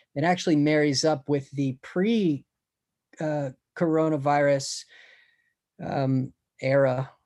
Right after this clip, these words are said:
now at this point, um, that the industry has been due for a change. Uh, one of my early theories was that, you know, retail is back stock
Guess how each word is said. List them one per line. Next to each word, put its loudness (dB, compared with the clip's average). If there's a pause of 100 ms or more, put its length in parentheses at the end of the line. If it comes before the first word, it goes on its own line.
now -2
at -6
this -4
point, -6 (180)
um, -4 (600)
that 0
the 0
industry 0 (380)
has 2
been 2
due 2
for -2 (180)
a -2
change. -6
Uh, -2 (200)
one 0
of 0
my 0
early 2
theories -2
was -6
that, -2 (720)
you -6
know, -2 (1000)
retail 0
is -4 (140)
back -2
stock -6